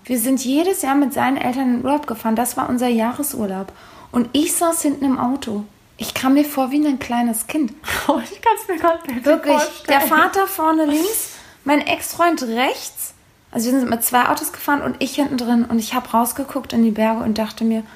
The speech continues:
Speaker 1: was mache ich hier eigentlich? Eigentlich wäre ich jetzt am besten in einem V-W-Bus mit meinem Traummann und ich würde das Auto fahren.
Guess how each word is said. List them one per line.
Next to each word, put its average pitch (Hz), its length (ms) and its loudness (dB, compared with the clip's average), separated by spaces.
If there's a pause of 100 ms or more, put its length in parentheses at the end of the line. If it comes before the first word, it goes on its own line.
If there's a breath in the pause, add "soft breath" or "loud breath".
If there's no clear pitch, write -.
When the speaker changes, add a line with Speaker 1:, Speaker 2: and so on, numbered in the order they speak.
(280 loud breath)
Speaker 1:
was 254 180 -2
mache 220 280 0
ich - 100 -8
hier 208 120 -4
eigentlich? 196 460 -8 (420 loud breath)
Eigentlich 294 600 0 (320 soft breath)
wäre 254 300 2
ich - 180 -4
jetzt 240 180 -2
am 220 140 2
besten 226 320 0
in 240 160 2
einem 220 120 4
V-W-Bus 214 840 -2 (260 loud breath)
mit 233 160 0
meinem 208 320 4
Traummann 226 600 2
und 214 220 -4
ich - 160 -8
würde 214 220 -2
das 180 180 -4
Auto 196 240 -6
fahren. 185 400 -8